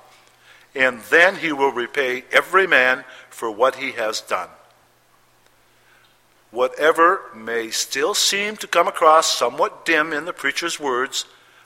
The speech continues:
Paul is able to say explicitly in the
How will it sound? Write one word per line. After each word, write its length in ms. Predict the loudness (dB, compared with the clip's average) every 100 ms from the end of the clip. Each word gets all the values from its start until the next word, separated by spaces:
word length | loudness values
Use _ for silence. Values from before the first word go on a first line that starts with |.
| _
Paul 320 | 4 6 6
is 120 | 4
able 240 | 0 0 -2
to 160 | -4
say 360 | -2 0 0 -2 -8 -16
explicitly 1000 | -10 -6 -6 -6 -2 0 -2 -6 -14 -18 -20 _ _ _ _ _ _ _
in 240 | -16 -14
the 380 | -10 -6 -6 -10